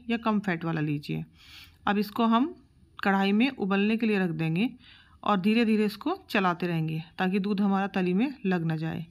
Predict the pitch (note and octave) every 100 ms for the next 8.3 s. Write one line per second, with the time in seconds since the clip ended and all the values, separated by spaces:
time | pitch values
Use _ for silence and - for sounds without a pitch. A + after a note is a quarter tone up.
0 | - - - _ A3+ A3+ A3+ A3 G#3 A3+
1 | A#3+ A3 G3+ G#3+ A3 G#3+ G#3 G#3 G#3 F#3+
2 | F3+ F#3 G3 A3 D4 - - G3 G#3 G3+
3 | F#3+ A3+ D#4+ - - _ - G3+ G3+ G#3+
4 | G#3 F3+ E3 D#3+ D#3+ E3 D#3+ - - _
5 | G#3 G#3 A3 G#3+ G#3+ G3+ G#3+ C4+ F4+ -
6 | - G3+ G3 G3 B3 - G#3 G#3 G3+ F#3
7 | E3+ - D#3+ D3+ D3+ G3 - - - -
8 | A3 A3+